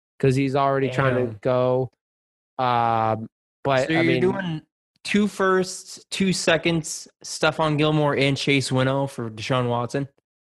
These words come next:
Speaker 1: The reason I say that is 'cause I think once you get Watson, I think it opens up for you.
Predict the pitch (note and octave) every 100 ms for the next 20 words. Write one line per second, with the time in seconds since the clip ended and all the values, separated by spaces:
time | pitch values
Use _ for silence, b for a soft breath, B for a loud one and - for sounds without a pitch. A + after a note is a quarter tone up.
0 | _ - E3+ D4 D#4+ D#4 A3+ G#3+ F3 D3
1 | C3 B2+ - D#3+ C3+ - E3 A3+ G#3+ D3+
2 | F3 G3 A3+ A#3+ G3 - _ _ - C#3
3 | D#3 C#3+ D#3 - F#3+ B2+ C#3 E3 C#3 C#3+
4 | - C3+ B2 B2+ A#2 A2 - A2 F#2+ F2
5 | -